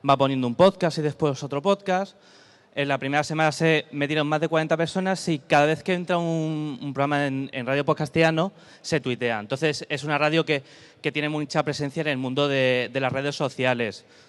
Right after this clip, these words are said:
Puedes entrar en radio barra baja podcast y verás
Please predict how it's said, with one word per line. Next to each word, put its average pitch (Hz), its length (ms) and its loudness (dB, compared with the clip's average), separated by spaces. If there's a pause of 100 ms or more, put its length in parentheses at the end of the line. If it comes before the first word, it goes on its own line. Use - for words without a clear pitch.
(120)
Puedes 139 260 0
entrar 139 260 0
en 131 640 -2
radio 139 380 2
barra 135 200 2
baja 143 380 0
podcast 190 500 0
y 143 60 -6
verás 135 460 -4